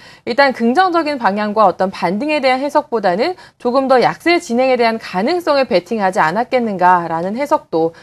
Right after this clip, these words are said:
좀 가능할 것 같습니다. 그리고 프로그램 쪽에 있어서도 비차익 부분에 이천억 원 넘는 일단 시가총액 상위단들 중심으로 외국인들의 매도가 함께 출회가 됐다라는 점에 있어서는 국내 증시가 어느 정도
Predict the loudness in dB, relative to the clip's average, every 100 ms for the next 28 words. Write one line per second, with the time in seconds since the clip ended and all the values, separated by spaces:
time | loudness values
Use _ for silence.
0 | -10 -8 -6 -2 0 2 2 2 0 0
1 | -2 -10 -8 -6 -8 -10 -20 -4 -2 2
2 | 4 6 6 4 2 2 2 2 2 2
3 | 0 -2 2 2 2 -4 -2 -2 -4 -2
4 | 0 2 2 4 2 2 0 -2 -8 -14
5 | -2 -2 0 0 0 0 -6 -4 -4 -4
6 | 0 0 0 -2 -2 -2 0 2 2 2
7 | -4 -2 0 0 0 2 0 0 -4 -6
8 | -2 0 0 -2 0 0 0 -2 -4 -4
9 | -4 -4 -6 -4 -2 -2 -2 -12 -20 -6
10 | 2 4 4 0 0 4 4 2 0 0
11 | 2 2 2